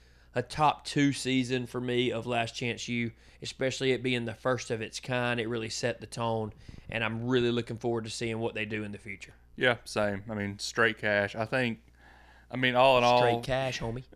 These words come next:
Speaker 2: <laughs> all in all, the players very likable. You kinda grew, like, you kinda felt for 'em all the way. Coach Mosley, Coach Rob, Coach Ken, all very likable coaches as well. I mean, there was nobody on this season that I think that you were just like, "Okay, I could do without you."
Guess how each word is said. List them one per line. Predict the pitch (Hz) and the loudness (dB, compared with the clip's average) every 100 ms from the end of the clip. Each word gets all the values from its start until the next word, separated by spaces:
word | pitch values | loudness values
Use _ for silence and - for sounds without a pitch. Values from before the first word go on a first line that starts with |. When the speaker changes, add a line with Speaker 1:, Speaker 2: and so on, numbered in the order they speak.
| - | -18
Speaker 2:
<laughs> | - - - | -14 -10 4
all | 131 | 6
in | 131 | 8
all, | 127 | 6
the | 120 | 4
players | - 120 120 117 | 2 2 4 2
very | 110 117 113 | 2 2 4
likable. | 107 107 104 110 107 | 4 4 2 -2 -2
You | 104 | -4
kinda | - 120 110 104 | -4 -2 -2 -2
grew, | 104 113 113 110 | -4 -2 0 -2
like, | 104 101 98 - | 0 0 -2 -8
you | 107 | -18
kinda | 107 131 107 - | -4 -2 -2 0
felt | 120 101 | -2 -2
for | 120 113 | -4 -2
'em | 110 | 0
all | 107 | 0
the | 107 | 0
way. | 107 110 110 107 | 0 2 2 0
Coach | - 113 - | -2 -6 -4
Mosley, | 110 107 107 107 | -2 -2 -2 -4
Coach | 107 113 107 | -4 -6 -4
Rob, | 107 104 104 - | -2 0 0 -2
Coach | 107 - | -12 -8
Ken, | 113 107 | -6 -2
all | 104 | -2
very | 104 104 | -2 -2
likable | 104 101 104 104 | -2 -6 -6 -10
coaches | 104 113 107 107 98 | -8 -6 -6 -8 -12
as | 101 | -8
well. | 110 123 120 113 113 - - - | 0 2 2 0 -2 -18 -20 -6
I | 123 | 0
mean, | 135 | 2
there | 160 | 2
was | 139 | 2
nobody | 143 202 180 160 127 - | 4 6 6 4 2 4
on | 123 131 123 | 4 4 2
this | 117 113 | -2 -2
season | - 123 120 107 107 | -2 -2 -2 -2 -2
that | |
I | 104 107 | -2 -2
think | - 107 | -4 -4
that | 101 - | -6 -6
you | |
were | 110 | -8
just | 101 - | -8 -6
like, | 104 | -6
"Okay, | 107 107 - 101 | -4 -6 -2 -4
I | |
could | 101 101 | -4 -8
do | 101 | -8
without | 98 92 95 - | -4 -4 -4 -6
you." | 90 | -16